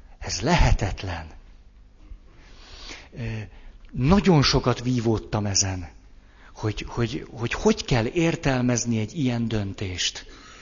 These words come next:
Ő egyszerűen csak arra hivatkozott, de hát Feri, hát ez egy óriási lehetőség.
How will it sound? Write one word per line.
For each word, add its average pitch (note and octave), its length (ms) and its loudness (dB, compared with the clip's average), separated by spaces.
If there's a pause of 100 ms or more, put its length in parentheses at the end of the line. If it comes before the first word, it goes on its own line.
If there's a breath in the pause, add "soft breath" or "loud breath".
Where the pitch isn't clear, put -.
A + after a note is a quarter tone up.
(280 loud breath)
Ő D#3 200 6
egyszerűen D#3 560 6
csak B2 200 2
arra D3 240 2
hivatkozott, B2 840 0 (280 loud breath)
de A2 140 0
hát B2 200 0
Feri, G#2 480 0 (420)
hát - 240 -8
ez B2 100 0
egy B2 260 -4
óriási G#2+ 640 -2
lehetőség. G2+ 960 -4